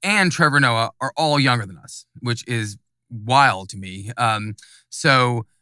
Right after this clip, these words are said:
uh, <laughs> Trevor, and we're not that old. Um, so Trevor Noah is, is at entering the prime of his career, and he's not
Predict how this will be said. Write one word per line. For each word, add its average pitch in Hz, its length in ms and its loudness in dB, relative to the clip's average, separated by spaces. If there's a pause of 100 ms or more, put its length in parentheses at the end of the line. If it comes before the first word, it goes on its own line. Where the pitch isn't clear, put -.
(120)
uh, 123 360 4 (300)
<laughs> - 320 -20
Trevor, 180 320 0
and 165 200 2
we're 233 100 2
not 294 140 -2
that 254 100 0
old. 262 280 0 (120)
Um, 156 340 0
so 160 140 -8
Trevor 196 320 0
Noah 127 380 2 (480)
is, 143 340 2 (100)
is - 280 -10
at 143 220 0 (380)
entering 170 260 2
the 156 80 0
prime 131 220 2
of 127 60 0
his 120 140 -4
career, 101 420 -6 (440)
and 143 140 0
he's 143 240 2
not 139 380 4